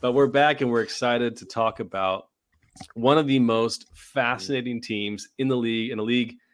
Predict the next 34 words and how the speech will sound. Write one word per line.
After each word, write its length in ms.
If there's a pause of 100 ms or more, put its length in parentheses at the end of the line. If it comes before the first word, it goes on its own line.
(160)
and, 140
and 160
a 40
team 300
that's 220 (120)
near 240
and 100
dear 200
to 140
our 180
hearts, 400
as 180
you 120
know, 280
Laro, 420 (520)
the 80
Orlando 480
Magic, 580 (260)
who 360
are 360
now 320
eight 200
and 100
twenty 480 (520)
with 360
back-to-back 540
wins 320
over 240
the 80
Toronto 340
Raptors. 560 (580)
And 300
we 80
wanna 340